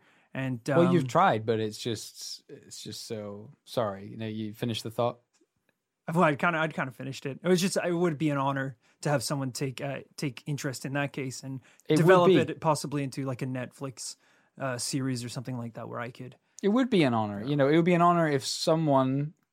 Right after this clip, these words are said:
Speaker 2: could just wipe my ass for me instead of me
Speaker 1: Sure.
Speaker 2: having to do it. It would be an honor
Speaker 1: <laughs> I don't,
Speaker 2: for
Speaker 1: I don't understand.
Speaker 2: Sure. I mean, everyone would love,
Speaker 1: All
Speaker 2: you
Speaker 1: the
Speaker 2: know,
Speaker 1: ass
Speaker 2: just like
Speaker 1: wiping.
Speaker 2: a, a dumb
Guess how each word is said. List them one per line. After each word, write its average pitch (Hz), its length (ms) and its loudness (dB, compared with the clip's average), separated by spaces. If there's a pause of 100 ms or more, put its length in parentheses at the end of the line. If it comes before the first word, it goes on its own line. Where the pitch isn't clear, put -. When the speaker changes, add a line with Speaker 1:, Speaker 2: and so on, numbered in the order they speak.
(400)
Speaker 2:
could 143 160 2
just 131 240 2
wipe 123 360 2
my 139 180 2
ass 151 340 4
for 113 200 -2
me 113 120 -2
instead 127 220 -2
of 131 80 0
me 160 100 2
Speaker 1:
Sure. 190 100 6
Speaker 2:
having 113 260 2
to 123 100 -6
do 110 180 -2
it. 101 100 -8
It 135 40 -2
would 147 100 2
be 151 100 6
an 139 60 2
honor 127 420 4 (540)
Speaker 1:
<laughs> - 400 -20
I 143 80 -4
don't, - 320 -8 (300)
Speaker 2:
for 143 600 6
Speaker 1:
I 143 40 -2
don't 151 100 2
understand. 135 640 -6 (300)
Speaker 2:
Sure. 202 320 4
I 147 40 2
mean, 170 160 6
everyone 180 360 6
would 131 140 2
love, 123 460 2
Speaker 1:
All 139 100 -2
Speaker 2:
you 135 60 4
Speaker 1:
the 127 80 4
Speaker 2:
know, 120 60 4
Speaker 1:
ass 123 160 0
Speaker 2:
just 135 220 2
like 127 180 2
Speaker 1:
wiping. 117 220 0 (240)
Speaker 2:
a, 127 140 -2
a 117 40 -2
dumb 123 540 -2